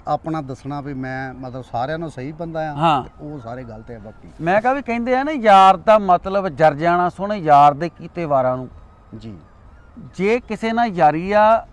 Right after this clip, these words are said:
Speaker 2: ਉਹਦਾ ਉਹ ਹੁਣ ਕੋਈ ਗੱਲ ਵੀ ਉਹਨਾਂ ਹੋ ਗਈ, ਕੋਈ ਵਿਗਾੜ ਵੀ ਪੈ ਗਿਆ,
Speaker 1: ਜਾ।
Speaker 2: ਮਿੱਟੀ ਉੱਥੇ ਹੀ।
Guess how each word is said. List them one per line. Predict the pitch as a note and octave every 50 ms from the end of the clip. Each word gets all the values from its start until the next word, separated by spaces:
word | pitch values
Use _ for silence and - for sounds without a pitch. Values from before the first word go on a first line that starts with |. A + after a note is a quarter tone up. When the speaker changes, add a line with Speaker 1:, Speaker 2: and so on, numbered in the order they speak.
| - - - - - _ _ _ _ - - - -
Speaker 2:
ਉਹਦਾ | G#3+ A3+ A#3+ A3+ - - F#3
ਉਹ | G3+ A3+ A3+ A#3+ - - _ _ - - - _ - _ D#3 - - _ _ - - - - - - - - -
ਹੁਣ | F#3 F3+ F3 F#3+
ਕੋਈ | - G3+ G3+ G#3+ G3+
ਗੱਲ | D#3+ F3 E3+ F3 G#3 A#3
ਵੀ | C4+ C4
ਉਹਨਾਂ | C4 C4+ C4+ A3
ਹੋ | G3+ F#3
ਗਈ, | F#3 F#3+
ਕੋਈ | F#3 A3 A3
ਵਿਗਾੜ | F#3+ G3 F3 F#3 F#3 F#3 G3 G#3
ਵੀ | A3+ A3+
ਪੈ | - G#3+ F#3 D#3+
ਗਿਆ, | D3 D3+ C#3 A#2 G2+ - - - - - - - - - B2+
Speaker 1:
ਜਾ। | B2 B2+ D3 - - - - - - - - - - _ _ _ - - D#3
Speaker 2:
ਮਿੱਟੀ | F3 G#3 A#3+ C4+ - - D#4+ D#4
ਉੱਥੇ | C#4 A3+ - - G#3+
ਹੀ। | G3 C#3 G2+